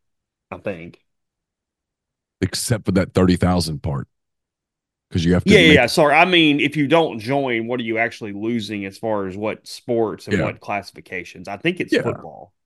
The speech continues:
Speaker 2: So if you're Louisiana Tech, you just opt out of that 'cause you're never winning the Division One national championship anyway. That's not a
Speaker 1: Right.
Speaker 2: realistic goal.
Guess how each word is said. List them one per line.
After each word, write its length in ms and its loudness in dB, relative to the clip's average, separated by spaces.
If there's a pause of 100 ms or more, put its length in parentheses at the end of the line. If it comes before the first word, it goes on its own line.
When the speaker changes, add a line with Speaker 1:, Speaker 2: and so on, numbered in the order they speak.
(280)
Speaker 2:
So 140 0
if 120 -2
you're 100 6
Louisiana 420 4
Tech, 320 -6
you 60 -8
just 180 -6
opt 260 -4
out 200 -6
of 80 -10
that 260 -14
'cause 160 -8
you're 100 4
never 220 2
winning 280 -4
the 120 -6
Division 520 -6
One 160 -4
national 420 -6
championship 560 -4
anyway. 460 -6
That's 200 -4
not 140 -2
a 40 -4
Speaker 1:
Right. 200 -2
Speaker 2:
realistic 320 -6
goal. 360 -10